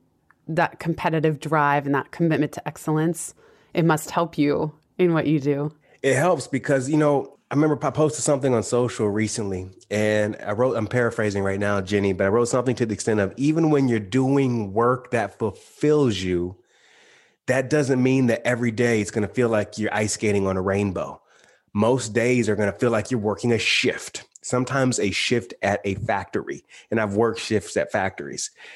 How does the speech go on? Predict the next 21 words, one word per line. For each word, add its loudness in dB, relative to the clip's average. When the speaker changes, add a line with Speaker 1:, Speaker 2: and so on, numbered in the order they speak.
Speaker 2:
And 2
when 0
being 2
an 2
athlete, -2
you -4
know, 0
before 2
I 2
earned 2
a -2
scholarship -2
in -2
college, 0
I 2
was -2
what 0
they 0
call 0
a 0
walk-on. 0